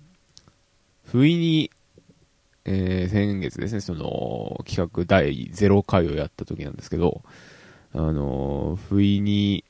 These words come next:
どっかに行きたいなと。ただなんか、うん、なんて言えばいいのか。行きたいところが決まってるわけでもないですし、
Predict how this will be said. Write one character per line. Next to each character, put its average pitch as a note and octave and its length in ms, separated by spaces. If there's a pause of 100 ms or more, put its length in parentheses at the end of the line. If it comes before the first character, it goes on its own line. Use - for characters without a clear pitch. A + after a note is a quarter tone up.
(200)
ど F#2+ 160
っ G#2+ 60 (100)
か E2+ 100
に - 120
行 - 80
き - 100
た F2+ 140
い - 80
な B1 180
と。 - 140 (840)
た G#2+ 140
だ F2 120
な G#2+ 180
ん G2 60
か、 - 260 (800)
う - 260
ん、 - 20
な G#2 120
ん G#2 80
て - 100
言 D#2+ 80
え - 0
ば - 60
い - 40
い - 40
の D2+ 60
か。 - 200 (480)
行 G#2+ 80
き - 100
た E3+ 120
い E3 80
と E3+ 120
こ E3 100
ろ D3+ 80
が G#2+ 80
決 - 140
ま G#2+ 100
っ - 20
て - 200
る A#2 80
わ A#2 100
け G#2 120
で F2+ 80
も D#2+ 140
な F2+ 100
い D#2 100
で B1 120
す - 160
し、 - 420